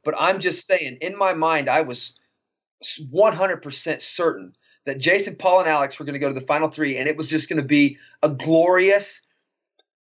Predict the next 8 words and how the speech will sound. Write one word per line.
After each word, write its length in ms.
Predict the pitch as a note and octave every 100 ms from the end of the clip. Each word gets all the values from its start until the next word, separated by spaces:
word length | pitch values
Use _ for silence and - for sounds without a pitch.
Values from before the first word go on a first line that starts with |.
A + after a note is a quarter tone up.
| _ _ -
comp 480 | - F3+ E3 E3 - -
battle 760 | C#3+ F3+ F3 F3+ F3 F3+ D3+ -
and 420 | D#3 D3 C#3 C3+ _ _ _
fun 720 | _ - G3 F3 F3 F3 E3+ C#3
and 400 | D3+ D3 C#3+ C3+
the 80 | D#3
most 400 | D#3+ D#3 D3+ -
wild 840 | B2 D3 F3 F3+ F#3 F#3+ F#3+ D#3+